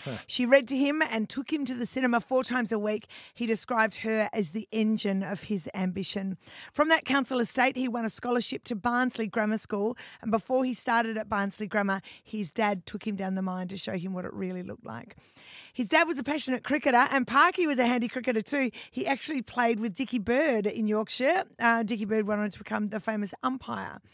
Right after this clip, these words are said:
Speaker 2: Um, Parkinson left school at sixteen and became a trainee reporter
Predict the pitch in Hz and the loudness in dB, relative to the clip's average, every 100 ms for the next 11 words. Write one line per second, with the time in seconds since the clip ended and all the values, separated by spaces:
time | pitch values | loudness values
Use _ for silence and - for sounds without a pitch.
0 | - - - - 254 262 - 220 - 262 | -20 -18 -12 0 4 4 2 -4 -6 -4
1 | 277 330 269 277 247 - 247 - - 240 | -2 -2 -2 0 -2 -2 -2 -2 -2 -2
2 | 226 - 233 - 254 330 392 254 233 220 | -2 -6 -6 -2 0 0 -2 -2 -2 -2
3 | 233 220 - 262 277 302 262 262 - 240 | -2 -2 -2 0 2 2 0 0 2 0
4 | 262 233 | 2 2